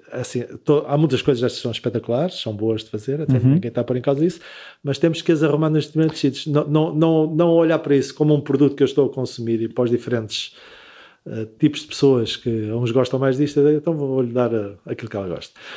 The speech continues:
Speaker 1: Ah, eu acho que o, é importante refletir sobre o tempo, é, ah, que o tempo,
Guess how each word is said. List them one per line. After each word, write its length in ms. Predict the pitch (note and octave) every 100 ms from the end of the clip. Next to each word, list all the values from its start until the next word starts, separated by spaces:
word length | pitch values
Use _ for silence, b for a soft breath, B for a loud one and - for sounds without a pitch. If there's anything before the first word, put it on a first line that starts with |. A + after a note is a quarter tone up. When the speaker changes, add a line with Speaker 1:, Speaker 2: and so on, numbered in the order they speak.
| B B B
Speaker 1:
Ah, 460 | - A#2+ A#2+ A#2 A#2 - -
eu 120 | D#3+
acho 160 | F3 -
que 60 |
o, 160 | E3 D3+
é 100 | D#3
importante 300 | D3 D#3+ C#3
refletir 320 | - C#3 B2+
sobre 240 | - A#2+
o 40 | B2
tempo, 600 | A2+ G2+ G2 - A#2 -
é, 420 | C3 C3 C3+ C3 - -
ah, 280 | C3 B2 A#2
que 100 | -
o 40 |
tempo, 800 | C3 - D3+ D3+ D3 C#3+ C#3 C#3